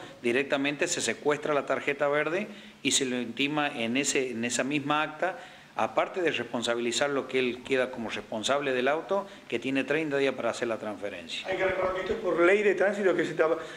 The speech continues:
Speaker 2: que se ha aprobado ahora.
Speaker 1: Es la ley de tránsito y la nueva aprobación. De todos modos, siempre uno tiene que tener en cuenta que cuando vende un auto, la transferencia tiene que ser,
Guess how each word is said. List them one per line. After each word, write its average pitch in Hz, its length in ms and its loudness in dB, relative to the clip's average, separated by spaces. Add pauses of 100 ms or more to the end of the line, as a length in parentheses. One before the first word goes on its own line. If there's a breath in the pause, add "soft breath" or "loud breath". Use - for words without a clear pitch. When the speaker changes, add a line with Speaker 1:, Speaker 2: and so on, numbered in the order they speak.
(200 loud breath)
Speaker 2:
que 170 120 2
se 185 120 4
ha - 20 4
aprobado 175 340 6
ahora. 190 320 4
Speaker 1:
Es 151 240 4
la 147 140 2
ley 131 160 2
de 131 140 4
tránsito 143 440 -2
y 135 40 4
la 120 160 0
nueva 123 180 2
aprobación. 117 800 0
De 107 100 -6
todos 120 300 0
modos, 131 460 2 (120)
siempre 127 320 0
uno 123 480 0
tiene 120 260 -2
que 113 120 -8
tener 120 260 -4
en 117 60 -6
cuenta 135 420 0
que 113 100 -10
cuando 113 220 -6
vende 131 220 -2
un 139 80 0
auto, 151 240 0
la 123 120 0
transferencia 117 540 -2
tiene 123 140 -4
que 107 80 -6
ser, 151 240 0